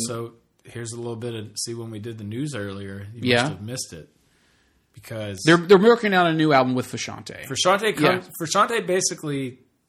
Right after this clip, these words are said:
Speaker 1: like, the re-
Speaker 2: They, like, I think this month they
Speaker 1: He came
Speaker 2: Frusciante performed with the
Speaker 1: he
Speaker 2: band
Speaker 1: came
Speaker 2: for the first time in
Speaker 1: he
Speaker 2: thirteen
Speaker 1: announced,
Speaker 2: years.
Speaker 1: like, a couple of weeks ago that he was, he was joining back into the band.
Speaker 2: Right.
Speaker 1: So he can basically, he has a, he can come and go as he wants.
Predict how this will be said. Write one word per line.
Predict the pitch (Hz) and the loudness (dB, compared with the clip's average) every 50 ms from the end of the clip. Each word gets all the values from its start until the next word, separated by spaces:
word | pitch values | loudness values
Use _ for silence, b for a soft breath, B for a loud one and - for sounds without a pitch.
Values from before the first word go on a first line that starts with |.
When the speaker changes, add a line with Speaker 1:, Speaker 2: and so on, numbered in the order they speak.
| _ _ _ _ _ _ _ _ _ _ _ _ - | _ _ _ _ _ _ _ _ _ _ _ _ -6
Speaker 1:
like, | 123 127 127 127 - | -6 -6 -6 -6 -8
the | - 131 120 | -8 -8 -6
re- | 127 127 131 - - _ _ _ _ _ _ _ _ _ _ _ _ _ _ _ _ | -6 -8 -8 -10 -12 _ _ _ _ _ _ _ _ _ _ _ _ _ _ _ _
Speaker 2:
They, | 175 196 180 | 0 2 6
like, | 214 202 190 - - | 6 6 6 6 2
I | 190 190 | 2 4
think | - 240 240 226 - 139 | 4 4 2 2 4 8
this | 165 202 185 - | 8 8 8 6
month | 196 165 151 156 147 123 98 - - | 4 6 8 8 8 6 4 -4 -8
they | 151 131 131 131 131 | 0 4 4 6 6
Speaker 1:
He | 127 - - - - - - 156 165 | 4 0 -4 -14 -18 -6 -4 -4 2
came | |
Speaker 2:
Frusciante | - 185 180 185 185 175 170 - 160 151 | 4 4 6 8 8 6 6 6 2 2
performed | 165 156 - - 165 156 151 147 139 | 2 -2 -2 0 2 2 2 4 2
with | 139 135 | 0 0
the | 147 131 | 0 0
Speaker 1:
he | 123 | 2
Speaker 2:
band | 131 127 131 | 4 4 4
Speaker 1:
came | 131 156 | 2 0
Speaker 2:
for | 131 | -2
the | 123 | -4
first | - - 131 131 - - | -2 -2 -4 -4 -2 -4
time | 127 120 | -4 -4
in | 120 | -4
Speaker 1:
he | 113 | -2
Speaker 2:
thirteen | - - 135 131 127 127 | -2 -2 0 0 -2 0
Speaker 1:
announced, | 143 156 165 170 170 - - - - | 2 2 2 2 0 -2 -4 -4 -2
Speaker 2:
years. | 139 | -4
Speaker 1:
like, | 131 127 - - | -4 -4 -6 -8
a | - | -12
couple | - - 139 135 139 131 | -10 -8 -8 -8 -6 -6
of | 123 | -6
weeks | 127 131 127 - - | -6 -6 -6 -8 -10
ago | 117 107 110 107 104 | -10 -8 -8 -8 -8
that | 104 98 | -8 -8
he | 110 110 | -10 -10
was, | 104 104 95 98 107 - - | -10 -10 -12 -14 -16 -20 -18
he | 113 110 110 | -14 -12 -10
was | 104 101 92 | -10 -10 -12
joining | 98 101 113 110 113 113 110 110 107 | -12 -14 -12 -12 -10 -10 -10 -12 -12
back | 95 95 104 104 98 95 - _ _ _ | -12 -10 -10 -10 -10 -12 -16 _ _ _
into | - 98 95 80 | -18 -16 -16 -16
the | 80 82 | -18 -20
band. | - - - - - _ _ _ _ | -20 -20 -20 -20 -20 _ _ _ _
Speaker 2:
Right. | - 143 147 143 117 104 - - - | -4 2 2 2 2 0 -4 -8 -8
Speaker 1:
So | - 143 135 | -4 -2 0
he | 135 185 202 | 0 0 0
can | 202 170 | -2 -4
basically, | 151 151 151 147 147 - - 139 131 123 117 110 - _ _ _ _ _ _ _ _ _ _ _ _ _ _ _ _ _ _ _ _ _ | -2 -2 -2 -2 -4 -6 -6 -6 -6 -6 -6 -8 -14 _ _ _ _ _ _ _ _ _ _ _ _ _ _ _ _ _ _ _ _ _
he | - 214 233 | 2 2 4
has | 226 202 165 | 2 2 0
a, | 180 160 147 | -2 -2 -4
he | 135 139 202 | -2 -2 -2
can | 196 196 165 151 | -2 -2 -6 -6
come | - 156 156 151 | -4 -4 -4 -4
and | 135 127 | -4 -4
go | 120 127 127 123 | -2 -2 -2 -2
as | 113 101 | -2 -6
he | 101 98 | -8 -10
wants. | 90 95 95 80 - _ _ - - - - | -10 -12 -14 -14 -16 _ _ -20 -20 -20 -14